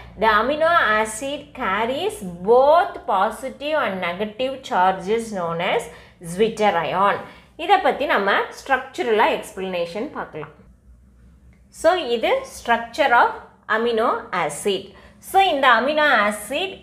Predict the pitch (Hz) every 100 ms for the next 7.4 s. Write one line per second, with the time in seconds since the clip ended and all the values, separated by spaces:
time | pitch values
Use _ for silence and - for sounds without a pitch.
0 | 214 190 208 208 233 269 - - 254 302
1 | - 196 208 226 233 233 233 - 220 185
2 | - - 202 202 220 359 240 226 269 330
3 | 262 208 208 214 240 196 202 196 165 165
4 | 202 294 - - - - - 262 311 262
5 | 208 190 202 254 302 339 320 - - 240
6 | 226 220 220 285 220 196 208 226 220 202
7 | 196 202 214 214